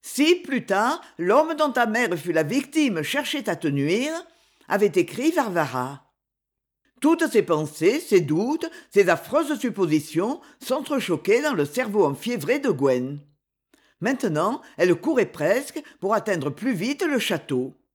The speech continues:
Et quand elle fut dans son appartement, elle s'assit au hasard, rouvrit le coffret,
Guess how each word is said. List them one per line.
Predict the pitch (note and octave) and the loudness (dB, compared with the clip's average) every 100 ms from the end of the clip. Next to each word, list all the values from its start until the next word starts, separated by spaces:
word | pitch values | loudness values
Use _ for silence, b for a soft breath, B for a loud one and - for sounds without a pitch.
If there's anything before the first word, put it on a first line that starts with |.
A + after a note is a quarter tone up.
| _ _ _ _ b - | _ _ _ _ b 0
Et | F#3 | 2
quand | B3 D#4 D#4+ | 2 0 0
elle | C#4 | -2
fut | A#3+ B3 | -2 -2
dans | E3+ C#3+ | -4 -4
son | D3 | -4
appartement, | F3 A#3 - D#3 B2+ D3 A#3 - B B | -4 -6 -6 -4 -2 -2 -4 -6 B B
elle | E3+ D#3+ | 0 0
s'assit | C4 C4+ D#4+ D4 | -2 -4 -4 0
au | G3 | 2
hasard, | C#3+ B2+ C3+ F#3 C#4 B B A2 | 2 0 -2 -2 -4 B B -10
rouvrit | E3 C#4 D4 | -6 -4 0
le | A#3+ | 0
coffret, | - D3+ - D#3 F#3 D#4 | 0 -4 -4 -2 0 0